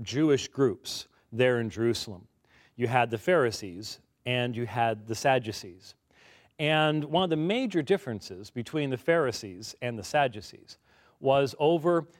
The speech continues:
the idea of the resurrection of the dead.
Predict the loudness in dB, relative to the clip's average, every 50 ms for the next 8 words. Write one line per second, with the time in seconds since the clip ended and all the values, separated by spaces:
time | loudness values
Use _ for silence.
0 | _ -4 0 2 2 2 2 0 0 0 2 2 2 2 0 -2 -4 -2 -4 -4
1 | 0 2 0 0 0 -2 -2 0 0 -2 -2 -6 -12 -10 -8 -10 -10 -12 -12 _
2 | -8 -8 -6 -8 -12 -6 0 2 2 2 0 -2